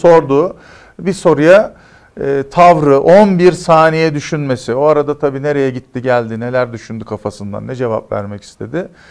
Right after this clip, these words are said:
Yani vücut dili, ruh hali e, pek, e, iyi gibi değil. Bir de yani öyle bir hava hissediyorum ki ben.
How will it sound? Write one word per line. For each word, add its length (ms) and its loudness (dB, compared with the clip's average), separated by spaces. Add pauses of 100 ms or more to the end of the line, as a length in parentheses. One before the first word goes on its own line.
(260)
Yani 300 -4 (200)
vücut 340 -4
dili, 220 -4
ruh 200 -2
hali 440 2 (540)
e, 140 -6
pek, 220 0 (240)
e, 340 -4 (540)
iyi 520 -2
gibi 320 0
değil. 380 4 (460)
Bir 320 2
de 360 6 (1080)
yani 440 2 (260)
öyle 340 6
bir 120 2
hava 280 6
hissediyorum 580 2
ki 160 -4
ben. 200 -2